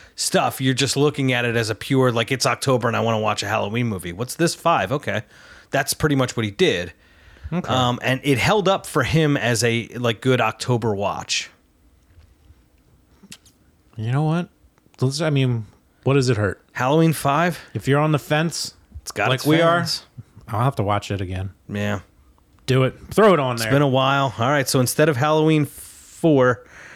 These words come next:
Speaker 1: on October seventeenth, doing Halloween five. And I love Halloween six, man.
Speaker 2: Me too.
Speaker 1: So good.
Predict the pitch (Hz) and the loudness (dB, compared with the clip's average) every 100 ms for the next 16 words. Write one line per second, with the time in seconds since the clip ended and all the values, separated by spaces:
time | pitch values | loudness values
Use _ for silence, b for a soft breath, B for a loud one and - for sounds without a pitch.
0 | B B 117 123 - 143 135 120 147 131 | B B 0 0 0 0 2 2 0 0
1 | 120 131 123 127 117 113 117 123 117 107 | 0 0 0 0 0 0 0 2 0 -2
2 | - 95 85 - - - b b b b | -2 -2 -2 -8 -16 -20 b b b b
3 | 113 98 95 90 92 90 92 90 - - | -4 -2 -2 -2 -6 -6 -6 -8 -6 -6
4 | 87 - - - 98 101 101 98 - 143 | -6 -8 -14 -14 -10 -8 -8 -8 -4 -2
5 | - 117 95 90 - - - 87 90 92 | 0 -2 -2 -8 -8 -4 -4 -4 -6 -8